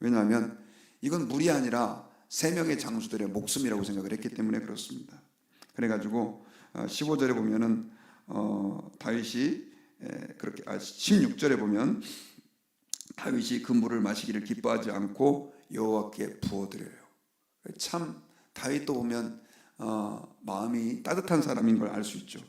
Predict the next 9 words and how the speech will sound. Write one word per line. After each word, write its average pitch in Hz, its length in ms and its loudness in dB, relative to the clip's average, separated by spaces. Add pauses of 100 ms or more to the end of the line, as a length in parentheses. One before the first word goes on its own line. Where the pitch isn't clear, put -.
(600)
어, - 160 -4
얼마나 160 480 6
그들의 127 260 0
사랑에 123 580 -2 (180)
또 - 120 -4
헌신에 135 400 2
감동받았는지 110 800 2
모르-, 104 260 -2 (240)
모르겠습니다. 107 680 -8